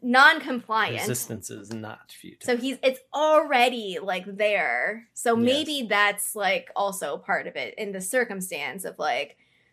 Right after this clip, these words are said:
Speaker 1: what is it that is, I don't know. I don't know. It is very interesting, though. There is a Phoenix song. You mentioned Phoenix
Speaker 2: Yes.
Speaker 1: is
Speaker 2: Yes.
Speaker 1: a Phoenix
Speaker 2: It's also not
Speaker 1: song.
Speaker 2: present in the movie.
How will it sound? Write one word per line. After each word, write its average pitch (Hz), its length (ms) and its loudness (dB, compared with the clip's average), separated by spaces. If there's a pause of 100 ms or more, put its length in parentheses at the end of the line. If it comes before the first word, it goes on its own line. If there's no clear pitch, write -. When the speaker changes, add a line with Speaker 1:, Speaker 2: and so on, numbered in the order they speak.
(180)
Speaker 1:
what 214 220 2
is 208 160 0
it 185 140 -4
that 175 200 0
is, 180 320 -10 (540)
I 202 160 -4
don't 254 100 -2
know. 190 180 -8 (240)
I 202 100 -6
don't 165 120 -10
know. 98 140 -16 (580)
It 240 80 -2
is 247 140 0
very 190 240 -6
interesting, 180 440 -16
though. - 200 -16 (1900)
There 233 200 2
is 240 200 0
a 285 60 -4
Phoenix 214 440 -6
song. 156 220 -12
You 180 100 -10
mentioned 196 400 -10
Phoenix 85 320 -12
Speaker 2:
Yes. 135 220 2
Speaker 1:
is - 360 -14 (880)
Speaker 2:
Yes. 113 140 -6
Speaker 1:
a 233 140 -6
Phoenix 190 500 -14
Speaker 2:
It's 117 80 -12
also 117 260 -4
not 113 180 -4
Speaker 1:
song. - 60 -16
Speaker 2:
present 110 380 -10
in 107 100 -14
the 101 80 -16
movie. 107 400 -20